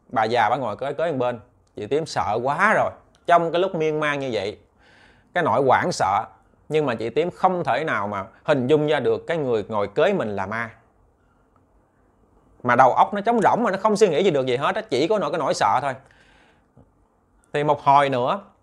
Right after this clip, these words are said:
có những cái anh thanh niên, ảnh lại lấy cây ảnh chọt chọt vô cái bụi.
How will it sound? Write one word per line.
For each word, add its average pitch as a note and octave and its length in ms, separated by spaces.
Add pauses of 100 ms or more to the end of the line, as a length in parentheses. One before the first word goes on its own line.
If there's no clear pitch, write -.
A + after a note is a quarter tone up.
(540)
có G3+ 220
những D3+ 260
cái F#3 240
anh C#3+ 600 (240)
thanh D3+ 140
niên, D#3+ 220 (180)
ảnh C#3 140
lại A#2+ 280
lấy E3 160
cây D3+ 140
ảnh C#3+ 120
chọt G#2+ 220
chọt A2 140 (100)
vô C3+ 100
cái D#3 80
bụi. G2+ 280